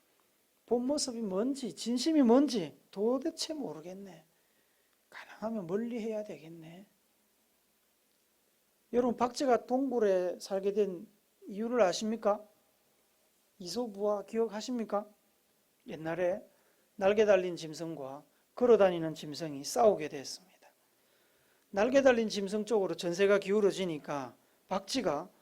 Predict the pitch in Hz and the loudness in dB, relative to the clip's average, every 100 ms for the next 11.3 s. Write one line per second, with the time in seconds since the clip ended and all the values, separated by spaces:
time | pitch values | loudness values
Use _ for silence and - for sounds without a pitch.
0 | _ _ _ _ - 262 214 202 214 208 | _ _ _ _ -4 0 0 -2 -4 -4
1 | 185 165 175 202 254 262 233 202 233 240 | -6 -8 -10 -6 -4 -2 0 0 0 0
2 | 240 196 202 - 180 - - _ _ _ | -2 -2 -4 -10 -14 -14 -20 _ _ _
3 | _ _ _ _ _ _ _ _ _ _ | _ _ _ _ _ _ _ _ _ _
4 | - 202 180 185 160 147 165 190 214 233 | -6 0 2 0 -2 -6 2 4 6 6
5 | 208 190 180 - 165 160 185 175 - 196 | 6 6 0 -6 -8 -6 -6 -8 -6 -4
6 | 180 165 175 165 - 139 - - - _ | -2 -2 2 0 0 -12 -20 -20 -20 _
7 | _ _ _ _ _ - 202 214 220 208 | _ _ _ _ _ 0 4 8 8 8
8 | 233 247 220 202 190 175 190 175 202 185 | 8 10 12 10 6 -2 -4 -4 -2 0
9 | 160 156 147 139 220 202 180 - 196 185 | -2 -4 -8 -10 -14 -14 -18 -10 -6 -2
10 | 220 202 233 226 214 220 240 226 185 156 | 0 0 -2 -4 -4 -2 2 2 2 -6
11 | 139 127 | -8 -16